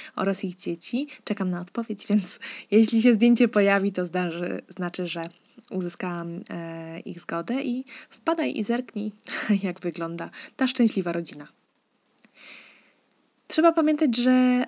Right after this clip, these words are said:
aranżowane małżeństwo to nie znaczy to samo, co małżeństwo z przymusu, których też oczywiście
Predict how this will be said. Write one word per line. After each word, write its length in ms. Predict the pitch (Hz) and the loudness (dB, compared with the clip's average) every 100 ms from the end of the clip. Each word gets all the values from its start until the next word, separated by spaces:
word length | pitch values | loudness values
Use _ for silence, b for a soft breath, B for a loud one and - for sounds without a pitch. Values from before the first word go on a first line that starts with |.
| - | 0
aranżowane 600 | 220 226 220 220 226 240 | 2 2 2 2 2 2
małżeństwo 460 | 233 226 220 - | 2 0 -2 -6
to 120 | 202 | -2
nie 220 | 208 202 196 | 2 2 0
znaczy 420 | 196 208 220 196 | 0 0 0 -4
to 120 | 190 | -6
samo, 260 | - 196 196 | -6 -4 -4
co 160 | 190 | -4
małżeństwo 460 | 180 175 185 180 180 | -4 -4 -6 -6 -8
z 40 | |
przymusu, 460 | - - 185 180 175 | -6 -2 -2 -2 -8
których 280 | - 170 - | -12 -16 -4
też 260 | 214 - | -4 -2
oczywiście 600 | 190 190 196 - 196 185 | -6 -8 -8 -4 -4 -4